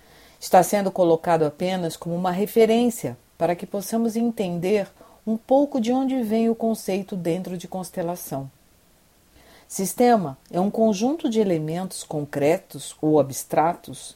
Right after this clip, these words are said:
intelectualmente organizados, e como sistêmico, tudo que possui uma classificação clara,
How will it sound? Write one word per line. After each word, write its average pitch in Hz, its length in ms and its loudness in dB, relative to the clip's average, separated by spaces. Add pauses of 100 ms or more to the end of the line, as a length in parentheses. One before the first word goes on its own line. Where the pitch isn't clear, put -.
(140)
intelectualmente 202 1160 0
organizados, 151 1080 -4 (840)
e 208 60 -6
como 294 280 4
sistêmico, 214 960 2 (320)
tudo 359 220 2
que 330 120 2
possui 220 540 2
uma 180 160 -2
classificação 196 1040 -2
clara, 196 540 2